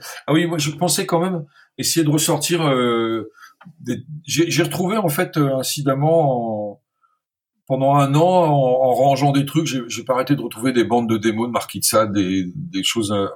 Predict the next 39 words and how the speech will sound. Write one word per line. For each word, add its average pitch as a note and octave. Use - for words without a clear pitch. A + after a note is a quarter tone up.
plutôt A#2
intéressantes. G#2+
Et A2+
donc, A#2+
j'avais A2
dit A2
à G#2+
Philippe C#3+
que G#2+
je G#2
lui G2+
ferais A2
écouter. B2
Et B2+
il A2+
s'est D3
passé D3
un D3+
truc D3
bizarre, D3
c'est D3+
que C#3+
la C#3+
tournée D3+
d'Étienne, D3+
pour B2
des C3+
raisons B2
de C3
santé C#3+
pour E3
Étienne, F#3
avait C#3
été, D3
euh, B2
repoussée D3
à C3+
la, B2
et B2+